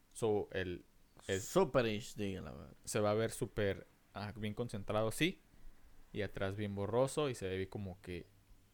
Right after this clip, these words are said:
Speaker 1: el objective, en lo que le querías fotografiar, se ve bien claro.
Speaker 2: Es lo importante, sí,
Speaker 1: El,
Speaker 2: sí,
Speaker 1: lo
Speaker 2: sí,
Speaker 1: im-,
Speaker 2: sí.
Speaker 1: lo
Speaker 2: To-,
Speaker 1: importante que quieres fotografiar
Speaker 2: todo
Speaker 1: se ve
Speaker 2: lo
Speaker 1: claro.
Speaker 2: borroso, güey, se recupera en lo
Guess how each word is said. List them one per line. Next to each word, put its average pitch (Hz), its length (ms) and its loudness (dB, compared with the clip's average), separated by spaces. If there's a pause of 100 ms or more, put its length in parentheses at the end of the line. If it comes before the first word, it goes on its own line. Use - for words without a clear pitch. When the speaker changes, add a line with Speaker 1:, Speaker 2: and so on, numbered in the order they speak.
Speaker 1:
el 98 200 0
objective, 113 680 2
en 110 160 -2
lo 98 100 0
que 90 160 -2
le 90 80 -6
querías 90 240 0
fotografiar, 101 480 -2
se - 120 -2
ve 87 160 0
bien 90 160 -4
claro. 90 280 -2
Speaker 2:
Es 110 100 -2
lo 110 80 0
importante, 107 500 -2
sí, 135 80 0
Speaker 1:
El, 101 120 4
Speaker 2:
sí, - 60 -6
Speaker 1:
lo 107 100 2
Speaker 2:
sí, 101 60 4
Speaker 1:
im-, 98 80 -2
Speaker 2:
sí. - 80 -2
Speaker 1:
lo 107 100 4
Speaker 2:
To-, - 120 2
Speaker 1:
importante 131 340 4
que 117 80 -2
quieres 127 240 0
fotografiar 120 460 2
Speaker 2:
todo 175 160 12
Speaker 1:
se 196 40 12
ve 180 60 12
Speaker 2:
lo 160 60 12
Speaker 1:
claro. 135 100 12
Speaker 2:
borroso, 175 560 12
güey, 208 380 2
se 135 180 2
recupera 117 680 4
en 120 140 4
lo 98 140 4